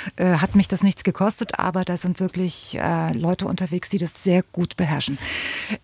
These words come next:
Ich, äh, verzichte jetzt nochmal eine Runde rumzufragen, weil das schaffen wir jetzt nicht mehr. Das müssen wir auf die nächste. Oder schaffen wir es noch ganz kurz, die, die, die unglaublichsten Fälle zum Schluss?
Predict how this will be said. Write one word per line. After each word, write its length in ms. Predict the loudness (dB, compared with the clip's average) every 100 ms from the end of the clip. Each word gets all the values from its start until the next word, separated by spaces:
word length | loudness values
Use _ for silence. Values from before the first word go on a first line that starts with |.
| -2
Ich, 600 | 0 0 -2 -4 -6 -2
äh, 260 | 4 4 2
verzichte 540 | 2 2 4 4 4
jetzt 200 | 2 6
nochmal 220 | 8 8
eine 100 | 8
Runde 260 | 6 4 4
rumzufragen, 720 | 2 2 0 0 2 4 4
weil 120 | 4
das 100 | 4
schaffen 240 | 4 6
wir 60 | 8
jetzt 120 | 8
nicht 120 | 8
mehr. 100 | 8
Das 180 | 8 6 8
müssen 260 | 8 8
wir 140 | 6 4
auf 120 | 0
die 140 | 2
nächste. 500 | 4 4 4 2 2 0 -12 -14 -16 -8
Oder 220 | 2 4 6
schaffen 200 | 6 6
wir 80 |
es 80 | 8
noch 160 | 6 6
ganz 240 | 4 4
kurz, 340 | 4 2 0 -6
die, 360 | -8 -4 -2 -2 -2
die, 260 | -2 0
die 100 | 2
unglaublichsten 640 | 6 6 6 4 0 2 2
Fälle 420 | 4 4 4 2 0
zum 180 | 2 4
Schluss? 420 | 6 4 2 -4